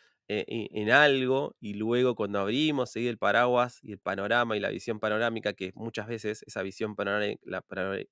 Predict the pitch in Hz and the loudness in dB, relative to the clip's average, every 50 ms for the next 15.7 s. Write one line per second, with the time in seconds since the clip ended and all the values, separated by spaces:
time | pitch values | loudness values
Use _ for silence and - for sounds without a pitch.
0 | _ _ - 92 95 98 110 123 127 131 113 123 110 107 104 110 120 123 117 110 | _ _ -8 -6 -2 0 2 2 2 2 2 2 2 4 4 4 4 2 0 -2
1 | - 110 107 107 - 131 120 110 117 120 120 - 113 104 101 - 104 107 107 - | -4 -4 -6 -4 -2 -2 -2 -2 -4 -6 -6 -6 -8 -8 -8 -8 -8 -10 -8 -6
2 | 110 104 98 110 110 120 139 147 147 - - - - 90 101 110 110 104 - - | -6 -4 -2 -2 0 4 4 4 4 2 -2 -8 -4 0 0 0 0 0 -2 -2
3 | 101 104 113 120 113 - - 107 104 - _ _ _ _ _ _ _ _ _ _ | -2 0 -2 -2 -4 -4 -6 -6 -6 -8 _ _ _ _ _ _ _ _ _ _
4 | - 98 92 - 113 120 123 123 110 107 101 113 117 113 104 - 104 104 113 117 | -6 -2 2 4 4 6 6 4 4 4 4 4 4 2 2 2 2 2 2 2
5 | 107 113 98 101 104 107 110 110 - - 160 147 143 139 139 131 - 107 - - | 2 0 0 0 0 -2 -2 0 4 6 8 8 8 8 6 4 2 0 2 4
6 | 120 - - - 117 123 120 - _ _ _ _ - 107 107 - - 110 113 123 | 4 4 4 2 2 2 2 0 _ _ _ _ 0 0 2 4 6 6 6 6
7 | 131 123 107 - 120 - - 120 110 107 107 - - 123 117 117 117 117 120 120 | 6 4 2 0 0 2 4 6 6 6 6 4 4 4 4 4 4 2 2 2
8 | 120 - _ _ _ _ _ _ 101 101 101 101 101 98 - - 101 101 101 104 | 0 -4 _ _ _ _ _ _ -2 0 0 0 -2 -4 -4 -4 -2 0 0 0
9 | 101 98 - - _ - 104 101 - 104 101 95 101 101 104 113 117 120 117 113 | -2 -4 -8 -14 _ -16 -14 -12 -10 -8 -6 -4 -4 0 2 2 4 4 6 6
10 | 107 107 107 107 104 104 107 127 135 139 139 139 151 151 160 160 - _ _ _ | 6 6 6 4 4 4 6 8 8 8 8 6 4 2 0 0 -4 _ _ _
11 | _ _ _ _ _ - 98 98 98 95 98 98 - - 98 98 107 107 - - | _ _ _ _ _ 0 2 2 2 2 2 2 2 2 2 2 0 0 0 0
12 | 107 - 104 107 117 117 120 123 131 135 143 151 - _ _ _ _ _ _ _ | 0 2 0 0 0 2 4 6 6 6 6 4 0 _ _ _ _ _ _ _
13 | _ _ _ _ _ _ - - 101 87 71 - 76 - - _ _ _ _ _ | _ _ _ _ _ _ -4 -2 -2 0 -2 -4 -8 -12 -18 _ _ _ _ _
14 | - 120 120 113 110 - 95 - 117 104 - 107 101 101 98 98 98 113 120 127 | 0 0 2 2 0 0 0 0 0 2 2 2 2 2 2 2 4 4 6 6
15 | 127 127 123 117 120 120 120 120 120 117 120 120 120 | 6 6 4 4 2 2 4 4 2 2 0 -4 -6